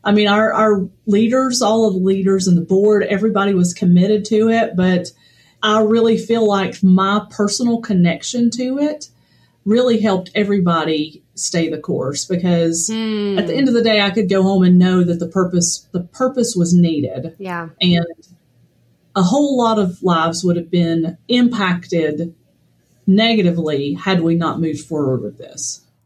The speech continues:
Speaker 2: How do you articulate that purpose to others, especially when you have this, this, this real benefit of having a lot of personal connection to it,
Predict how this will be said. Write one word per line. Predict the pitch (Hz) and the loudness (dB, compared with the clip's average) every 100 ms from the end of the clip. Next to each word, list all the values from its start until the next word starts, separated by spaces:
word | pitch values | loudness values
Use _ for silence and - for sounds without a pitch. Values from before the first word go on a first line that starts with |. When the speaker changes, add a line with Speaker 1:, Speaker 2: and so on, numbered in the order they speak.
| _ - - - - | _ -20 -20 -20 -14
Speaker 2:
How | - 269 | -6 -2
do | 349 | 0
you | 403 | 2
articulate | 359 320 220 226 208 185 185 | 0 -2 -8 -6 -6 -6 -4
that | 180 165 - | -6 -6 -8
purpose | 185 170 170 165 - | -10 -8 -8 -8 -10
to | - - | -14 -10
others, | 175 180 185 190 240 | -10 -10 -12 -12 -10
especially | - 277 294 294 | -6 -6 -4 -4
when | 220 202 | -4 -4
you | 190 | -4
have | 175 180 170 | -4 -6 -6
this, | 175 - _ _ _ | -12 -14 _ _ _
this, | 190 202 | -14 -14
this | - 180 | -10 -6
real | 254 226 | -2 -4
benefit | 147 180 196 160 151 | -4 -4 -4 -4 -6
of | 160 | -4
having | 175 175 | -6 -6
a | 165 | -4
lot | 160 | -4
of | 160 - | -6 -8
personal | 185 175 175 160 | -8 -8 -10 -12
connection | 170 131 - 214 | -10 -12 -10 -12
to | 202 269 | -10 -8
it, | 294 285 | -6 -8